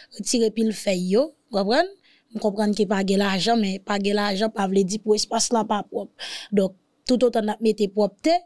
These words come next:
n'a fait l'État arriver sous nous plus rapide, parce que espace là, pas de fatra, n'a débouché devant l'État, parce que devant l'État, chargé fatra déjà. Donc,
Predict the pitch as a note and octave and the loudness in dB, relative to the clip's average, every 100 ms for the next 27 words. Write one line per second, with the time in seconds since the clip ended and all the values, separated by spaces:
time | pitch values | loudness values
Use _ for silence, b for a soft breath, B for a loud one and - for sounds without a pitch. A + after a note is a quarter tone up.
0 | _ _ - G#3 G3 - B3 A3 A3 A#3 | _ _ -6 -4 -2 0 2 2 2 0
1 | A3 A3 G#3+ G#3 A3+ G#3+ G3+ A#3 A3 G#3+ | 0 0 0 0 -2 -4 0 2 2 2
2 | - E4+ D#4+ - B B G#3 - A3 - | 2 0 0 -10 B B -8 -2 -2 -2
3 | A3 G3+ A3+ G#3+ G#3 G#3+ G#3+ G#3+ G#3+ C4+ | -2 -2 -2 -2 0 0 0 -2 0 0
4 | C#4 G#3+ F3+ A#3+ A#3+ B3 B3 G#3+ G3+ G3+ | 0 -2 0 0 0 0 2 2 2 0
5 | G3 G3 - - G3 F3+ F#3 G3+ A3 A3+ | -4 -6 -10 -10 -8 -8 0 2 4 2
6 | A3+ A3 G3+ G#3 G3+ G3 G3+ G3+ G3+ G3 | 2 0 -2 -2 -4 -6 -8 -8 -6 -4
7 | G3+ C#4+ - B B G#3 G3 | 0 0 -2 B B -4 -4